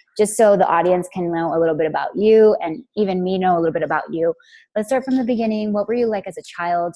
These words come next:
What did you wanna be when you grew up? And what has really just been your journey from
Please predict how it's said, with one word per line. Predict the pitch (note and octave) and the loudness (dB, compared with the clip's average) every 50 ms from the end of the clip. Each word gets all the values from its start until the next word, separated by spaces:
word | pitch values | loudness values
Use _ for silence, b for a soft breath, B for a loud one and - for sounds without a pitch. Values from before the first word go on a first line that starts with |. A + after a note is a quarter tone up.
| _ | _
What | E3+ E3 D#3+ - | -12 -12 -12 -12
did | - E3+ E3+ | -12 -12 -12
you | F#3 | -10
wanna | F#3 F3 F3 F3+ | -10 -10 -10 -10
be | E3+ D#3 F3 F3 F3 E3+ E3+ | -10 -10 -8 -8 -8 -8 -8
when | E3 E3+ - - - - | -10 -10 -12 -10 -12 -12
you | - D#3+ D#3 | -12 -14 -12
grew | - E3 E3 E3 | -12 -8 -6 -6
up? | F3 F#3 G#3 A#3 - - - | -4 -4 -4 -6 -6 -8 -10
And | F#3+ F3+ F3 E3+ F3 F3+ b b b b b b b b _ - | -10 -8 -8 -10 -10 -12 b b b b b b b b _ -6
what | G3+ G#3+ | -4 -2
has | A#3+ A#3+ G#3+ | -2 -2 0
really | A#3+ A#3 A3+ A3 G3+ | 0 0 0 0 0
just | G3+ G3 - - | -2 -6 -8 -8
been | - F3+ F#3 F#3+ | -8 -8 -6 -6
your | F#3 F3+ | -6 -6
journey | E3 E3+ D#3+ E3+ F3 E3+ E3+ - _ | -8 -8 -8 -8 -8 -10 -12 -12 _
from | E3+ D#3+ D#3 D#3 D3+ D#3+ - | -12 -12 -12 -12 -14 -14 -16